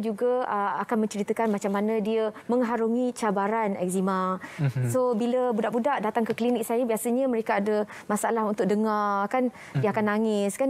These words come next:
Speaker 1: dia tak, tak biasa datang ke klinik. So, buku-buku ni boleh membantu ibu
Speaker 2: Mhm.
Speaker 1: bapa untuk bila di rumah
Speaker 2: Mhm.
Speaker 1: menceritakan, ah, me-,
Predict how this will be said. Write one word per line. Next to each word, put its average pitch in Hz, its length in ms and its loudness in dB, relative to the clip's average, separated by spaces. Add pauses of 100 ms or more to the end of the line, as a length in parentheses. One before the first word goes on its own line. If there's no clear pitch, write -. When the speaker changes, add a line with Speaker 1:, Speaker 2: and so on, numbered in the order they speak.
Speaker 1:
dia 233 160 -2
tak, - 160 -2
tak 214 160 2
biasa 220 240 0
datang 196 240 0
ke 214 160 0
klinik. 262 240 0 (240)
So, 277 320 0
buku-buku 269 400 0
ni 302 160 2
boleh 254 160 0
membantu 220 720 0
ibu 220 160 0
Speaker 2:
Mhm. 214 160 0
Speaker 1:
bapa 277 240 0
untuk 233 480 -2 (560)
bila 254 400 2
di 247 160 0
rumah 226 340 2 (300)
Speaker 2:
Mhm. 127 240 0
Speaker 1:
menceritakan, 233 800 0 (540)
ah, 202 240 2
me-, 202 240 2